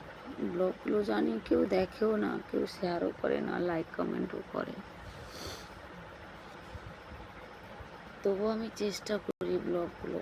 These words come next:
করার। আর এইসব সাধারণ ভিডিও বা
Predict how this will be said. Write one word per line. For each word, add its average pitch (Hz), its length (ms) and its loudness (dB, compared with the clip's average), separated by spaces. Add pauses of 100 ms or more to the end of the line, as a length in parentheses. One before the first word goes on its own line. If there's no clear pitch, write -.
করার। - 280 0 (1200)
আর 180 360 0 (1600)
এইসব 208 500 6
সাধারণ 202 720 4
ভিডিও 190 480 2
বা 190 200 0